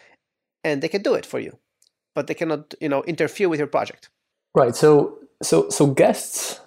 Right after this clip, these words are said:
Speaker 2: um, seem like a very useful, um, feature for, for many of our customers.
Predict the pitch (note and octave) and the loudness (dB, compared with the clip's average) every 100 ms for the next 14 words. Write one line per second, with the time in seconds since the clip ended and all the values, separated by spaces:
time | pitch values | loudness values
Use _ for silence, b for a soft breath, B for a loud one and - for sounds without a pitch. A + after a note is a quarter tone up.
0 | - A#2+ A2 G#2+ - - - - D3 C#3 | -6 0 0 0 -2 -8 -10 0 0 2
1 | A#2+ A#2 - C3 B2 A#2 - - A2+ A2 | -2 -4 2 4 4 0 -4 -2 2 2
2 | G#2 - G#2 F#2 F#2 - _ _ _ _ | 0 -2 -2 -2 -4 -8 _ _ _ _
3 | - - C3 B2 A2+ - A2 G#2 - G#2 | -14 -4 -2 2 0 2 4 4 0 -2
4 | G#2 G#2 G2 F#2+ G2 G2 - - G#2+ - | 0 2 0 0 -2 -2 -4 -8 -8 -4
5 | G#2+ C#3 - | -2 -2 -6